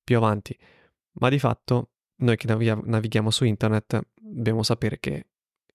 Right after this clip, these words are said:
internet non è che sia un posto iperanonimo, e questo ormai spero che, spero che lo sai. A questo giro non faccio una puntata lunghissima, iperdensa di contenuti,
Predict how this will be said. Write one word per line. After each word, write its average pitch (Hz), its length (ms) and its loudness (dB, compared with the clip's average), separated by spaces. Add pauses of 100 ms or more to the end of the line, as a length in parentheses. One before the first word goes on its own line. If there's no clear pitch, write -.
internet 110 800 -2
non 113 200 2
è 110 80 2
che 110 140 -2
sia 107 360 0 (100)
un 110 180 -2
posto 107 760 -2 (880)
iperanonimo, 110 800 0 (540)
e - 80 -8
questo - 260 0
ormai 110 220 0
spero 110 300 0
che, 107 560 -4 (120)
spero - 320 -4
che 113 100 -2
lo 113 80 0
sai. - 300 -10 (520)
A 135 120 -6
questo - 220 0
giro 127 300 2
non 123 140 2
faccio 117 280 0
una 107 80 0
puntata 113 300 0
lunghissima, 117 600 0 (120)
iperdensa 113 640 0
di 104 80 -6
contenuti, 117 680 0